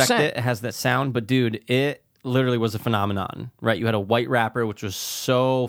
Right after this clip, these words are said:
Speaker 2: fucking rare, man. I mean,
Speaker 1: Yeah,
Speaker 2: no
Speaker 1: not
Speaker 2: one
Speaker 1: yet. Released ninety. Yep, ninety.
Speaker 2: And
Speaker 1: I just
Speaker 2: no
Speaker 1: wanna make sure.
Speaker 2: one, nobody at that time,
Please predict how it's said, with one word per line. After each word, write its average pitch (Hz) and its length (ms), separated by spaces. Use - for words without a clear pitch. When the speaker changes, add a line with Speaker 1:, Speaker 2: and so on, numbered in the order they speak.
Speaker 2:
fucking 117 320
rare, 107 340
man. 98 400
I 123 120
mean, 113 420
Speaker 1:
Yeah, 135 200
Speaker 2:
no 123 60
Speaker 1:
not 127 100
Speaker 2:
one 135 100
Speaker 1:
yet. 131 280
Released 117 360
ninety. 117 420
Yep, 113 240
ninety. 110 320
Speaker 2:
And 120 140
Speaker 1:
I - 20
just 123 120
Speaker 2:
no 127 100
Speaker 1:
wanna 127 80
make 127 160
sure. 131 160
Speaker 2:
one, 127 320
nobody 117 1000
at 113 140
that 113 180
time, 107 560